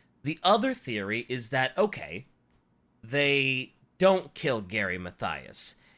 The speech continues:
and instead, the bullies do stop them, and they sort of,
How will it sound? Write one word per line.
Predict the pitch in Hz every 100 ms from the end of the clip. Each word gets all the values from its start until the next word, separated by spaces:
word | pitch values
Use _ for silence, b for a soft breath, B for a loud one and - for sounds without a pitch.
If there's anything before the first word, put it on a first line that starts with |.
| -
and | 139 143
instead, | 131 - - 240 104 110 175 _ _ _ _ _ _
the | 143
bullies | 135 156 151 135
do | - 185 226
stop | - - 92 - -
them, | 80 95 120 b b b b
and | 131 147 156 156 151 139 143
they | 120 156
sort | 139 - 175 180
of, | 180 175 156 -